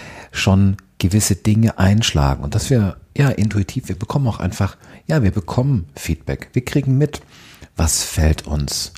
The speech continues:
leichter, wir bekommen mit, wo haben wir, ähm, ja, wo, wo zieht's uns hin, was sind Dinge, zu denen wir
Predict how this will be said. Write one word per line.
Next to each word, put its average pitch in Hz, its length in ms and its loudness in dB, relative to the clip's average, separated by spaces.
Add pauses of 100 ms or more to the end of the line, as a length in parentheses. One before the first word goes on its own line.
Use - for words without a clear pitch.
leichter, 71 600 0
wir 92 80 2
bekommen 123 400 0
mit, 151 240 0 (560)
wo 101 180 2
haben 98 260 2
wir, 85 360 4 (500)
ähm, 80 460 0
ja, 123 220 2
wo, 95 280 -2
wo 104 160 -2
zieht's - 520 -2
uns 98 320 -2
hin, 95 280 2
was 101 180 0
sind 95 260 -2
Dinge, 104 280 0
zu - 160 -6
denen 87 320 -2
wir 82 340 2